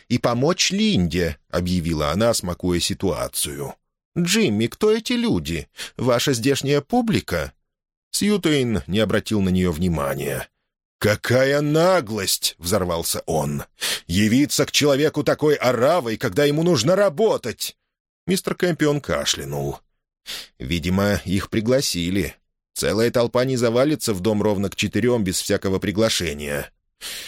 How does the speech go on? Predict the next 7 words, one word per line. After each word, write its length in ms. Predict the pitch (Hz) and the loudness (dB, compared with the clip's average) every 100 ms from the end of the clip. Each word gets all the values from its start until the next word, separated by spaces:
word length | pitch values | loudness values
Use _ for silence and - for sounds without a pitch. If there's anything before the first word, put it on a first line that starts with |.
| - - - | -16 -18 -14
«Разрази 640 | - 85 87 104 110 110 143 | -4 0 2 2 2 2 2
меня 280 | 143 143 131 | 2 2 2
гром!» — 640 | 113 101 117 120 95 82 - - - | 0 2 4 2 0 -6 -8 -10 -6
пожал 340 | 92 85 98 87 | -2 0 0 0
плечами 500 | 90 - 87 85 87 | -2 0 0 0 0
дядя 340 | 80 82 87 | 0 0 0
Уильям. 720 | 80 80 73 69 69 67 67 | 0 -2 -4 -4 -6 -6 -6